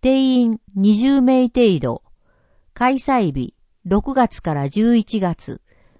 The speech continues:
毎月第四火曜日、もしくは水曜日。午後二時から三時三十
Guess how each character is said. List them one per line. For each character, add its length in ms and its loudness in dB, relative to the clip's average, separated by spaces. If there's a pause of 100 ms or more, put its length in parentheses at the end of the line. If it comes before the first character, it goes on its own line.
毎 260 0
月 340 -6
第 320 0
四 260 2
火 160 -2
曜 260 2
日、 240 -4 (100)
も 140 2
し 140 -4
く 120 -6
は 160 -2
水 340 -2
曜 240 4
日。 240 -6 (480)
午 180 4
後 180 2
二 120 4
時 140 0
か 160 -2
ら 140 -4
三 300 0
時 140 -4
三 300 -2
十 140 -4